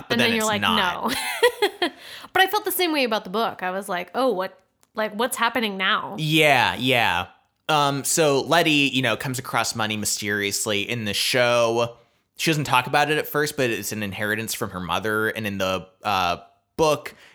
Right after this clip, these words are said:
Speaker 1: it's, like, money that she thinks was owed to her dad that came to her in a very weird way.
Speaker 2: Yeah.
Speaker 1: Um, but she wants to buy this, she wants to buy a home, a large home in, like, a white neighborhood and
Speaker 2: Mm-hmm.
Speaker 1: possibly have, like,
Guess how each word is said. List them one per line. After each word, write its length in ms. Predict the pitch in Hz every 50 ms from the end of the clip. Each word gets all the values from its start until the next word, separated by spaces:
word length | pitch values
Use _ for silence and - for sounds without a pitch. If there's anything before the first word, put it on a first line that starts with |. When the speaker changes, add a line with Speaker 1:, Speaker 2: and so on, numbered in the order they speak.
| _ _
Speaker 1:
it's, 220 | 160 165 160 -
like, 240 | 180 190 165 - 127
money 460 | 127 131 143 160 180 202 196 196 196
that 200 | 185 175 165 -
she 140 | - - 156 143
thinks 240 | - 160 156 -
was 200 | - 135 - - -
owed 240 | 120 123 131 135 127
to 100 | 147 135
her 160 | - - 110 92
dad 420 | - - 98 104 107 117 123 107
that 140 | - - -
came 200 | - 123 120 113
to 40 | 123
her 320 | 120 - 127 120 117 117 113 - - -
in 140 | 120 120
a 60 | 117 113
very 280 | 110 123 117 117 117
weird 360 | 120 113 120 117 113 113 110
way. 480 | 113 110 117 113 113 113 110 113 - 247
Speaker 2:
Yeah. 480 | 233 226 214 190 175 160 160 165 185 190 - _ _ _ _
Speaker 1:
Um, 260 | 139 135 131 123 120
but 100 | 123 123
she 120 | - - 147
wants 300 | 127 123 135 143 147 -
to 80 | -
buy 200 | 127 139 127 123
this, 340 | 110 110 101 - - - - - _ -
she 120 | - 180
wants 160 | 196 214 196
to 60 | 202 180
buy 180 | 175 156 135 - 123
a 160 | 131 127 120
home, 560 | - - 113 98 87 80 73 76 80 80 80 - _ _ _ _ _ _
a 80 | 135 139
large 460 | 139 139 135 131 131 135 127 127 -
home 260 | 127 110 104 101 101
in, 80 | 104 101
like, 140 | 101 104 110
a 60 | 101
white 260 | 95 101 98 92 -
neighborhood 640 | 95 85 80 80 92 90 87 85 80 76 78 - -
and 140 | 247 - -
Speaker 2:
Mm-hmm. 100 | 104 117
Speaker 1:
possibly 320 | 117 117 214 208 156 117
have, 240 | 131 113 113 107 107
like, 240 | 107 101 98 -